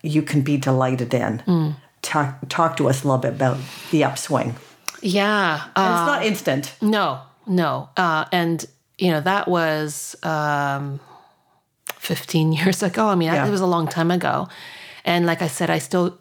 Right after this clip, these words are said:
Speaker 2: struggle to not get pulled into that place of shame and overperforming and
Speaker 1: Mm-hmm.
Speaker 2: striving and duty and all the things that come with that.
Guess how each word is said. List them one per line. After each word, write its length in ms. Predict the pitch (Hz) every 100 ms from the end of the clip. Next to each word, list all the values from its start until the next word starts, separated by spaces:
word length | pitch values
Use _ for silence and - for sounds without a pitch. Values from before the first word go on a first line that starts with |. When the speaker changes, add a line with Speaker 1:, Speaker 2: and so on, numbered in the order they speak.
| -
Speaker 2:
struggle 560 | - - 165 147 165
to 320 | 139 - 170 -
not 560 | 170 160 143 147 - -
get 180 | - -
pulled 220 | 165 151
into 180 | 147 -
that 180 | 151
place 280 | - 156 -
of 100 | 139
shame 540 | - - 139 135 180 180 - - -
and 160 | 165 175
overperforming 1000 | 170 165 - 180 - 160 156 156 156 156
and 100 | 151
Speaker 1:
Mm-hmm. 80 | 143
Speaker 2:
striving 560 | - 170 156 156 165 165
and 180 | 165
duty 420 | 135 160 156 156 151
and 100 | 156
all 140 | 156
the 80 | 156
things 240 | 160 151
that 160 | - -
come 220 | 160 151
with 160 | 151 -
that. 280 | - -